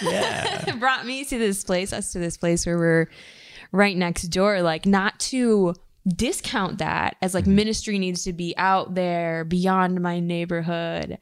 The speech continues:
Speaker 2: out when I'm on tour or something, but that God is, like, orchestrating who we come in contact with.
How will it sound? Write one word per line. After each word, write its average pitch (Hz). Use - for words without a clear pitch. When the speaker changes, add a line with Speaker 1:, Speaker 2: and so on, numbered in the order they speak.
Speaker 2:
out 190
when 190
I'm 185
on 180
tour 175
or 170
something, 185
but 185
that 160
God 165
is, 165
like, -
orchestrating 143
who 214
we 202
come 175
in 151
contact -
with. 78